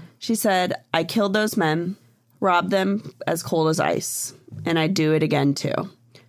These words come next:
There's no chance in keeping me alive or anything because I'd kill again. I have hate crawling through my system. I am so sick of hearing this she crazy stuff.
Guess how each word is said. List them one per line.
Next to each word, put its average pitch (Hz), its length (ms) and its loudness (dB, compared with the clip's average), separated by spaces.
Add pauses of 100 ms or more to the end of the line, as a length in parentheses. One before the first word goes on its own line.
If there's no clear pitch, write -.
There's 185 280 2
no 202 180 4
chance 175 440 -2
in 175 200 0
keeping 180 340 0
me 175 120 0
alive 151 360 2
or 135 60 2
anything 139 720 0
because 170 340 -2
I'd 165 220 0
kill 151 260 0
again. 71 460 -4 (200)
I 175 140 2
have 196 240 2
hate 196 300 -2
crawling 156 420 0
through 151 140 2
my 143 120 2
system. - 640 -4 (440)
I 160 100 2
am 170 140 0
so 175 300 0
sick 175 340 -2
of 160 140 -2
hearing 160 420 2
this 151 240 0
she - 280 -4
crazy 147 460 0
stuff. - 480 -4